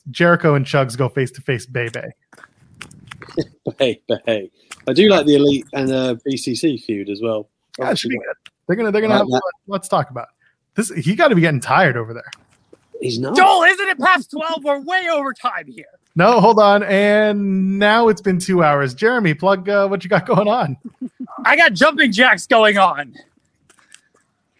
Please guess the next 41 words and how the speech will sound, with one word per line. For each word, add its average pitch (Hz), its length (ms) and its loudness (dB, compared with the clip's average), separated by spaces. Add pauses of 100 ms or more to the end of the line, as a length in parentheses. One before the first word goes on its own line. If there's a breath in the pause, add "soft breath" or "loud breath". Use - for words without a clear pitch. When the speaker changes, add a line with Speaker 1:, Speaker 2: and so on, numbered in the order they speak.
(320 loud breath)
Speaker 1:
Alex, 214 320 2
thanks 226 200 0
for 233 80 0
hanging 208 220 2
out 208 140 4
with 156 120 0
us. 143 160 0
I'm 175 200 0
at 180 160 -2
Joel 180 140 -6
Pearl, 180 220 -4
J 151 160 -4
O 160 80 -2
E 156 80 -2
L 165 120 -4
P - 100 -16
E 170 200 -8
A 180 100 -4
R 196 160 -4
L. 180 200 -2 (260 loud breath)
Ladies 254 200 -2
and 220 80 -8
gentlemen, 269 260 0
friends, 254 240 -2
be 262 60 -4
on 254 120 -2
the 233 60 -2
binary. 240 380 -2
We'll 180 120 -2
see 202 200 -8
you 202 140 -2
on 190 120 0
Friday 196 600 2
for 160 140 -4
a 139 80 0
lot 147 200 0
of 175 80 -6
A 185 80 -2
E 175 100 0
W 170 300 -4
talk 170 320 -2